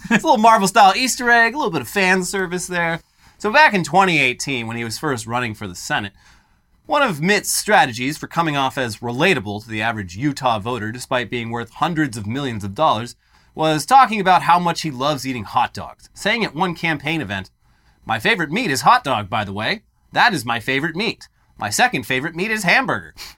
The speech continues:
Speaker 2: And everyone says, "Oh, don't you prefer steak?" It's like,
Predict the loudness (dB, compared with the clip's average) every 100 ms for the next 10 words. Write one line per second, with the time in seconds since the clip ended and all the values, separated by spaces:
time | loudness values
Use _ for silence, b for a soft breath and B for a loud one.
0 | _ -6 0 2 2 0 2 2 2 4
1 | 4 4 0 -2 -2 -4 -4 -4 -2 -2
2 | -2 -6 _ _ -8 -2 2 2 0